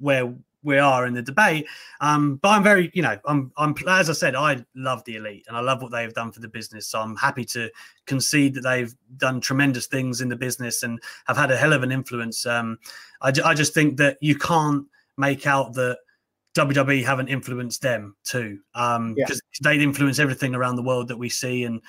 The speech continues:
Speaker 1: um, whether, you know, whether we like to admit it or not,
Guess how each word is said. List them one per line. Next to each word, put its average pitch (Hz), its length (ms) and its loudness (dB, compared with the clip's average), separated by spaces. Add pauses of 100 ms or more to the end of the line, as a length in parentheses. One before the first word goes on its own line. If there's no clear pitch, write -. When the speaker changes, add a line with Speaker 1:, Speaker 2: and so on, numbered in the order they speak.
(380)
Speaker 1:
um, 117 580 -2 (140)
whether, 190 320 6
you 208 120 6
know, 190 100 8
whether 220 160 6
we 208 100 8
like 190 160 4
to 175 80 2
admit 170 180 4
it 147 60 0
or 147 80 2
not, 147 300 0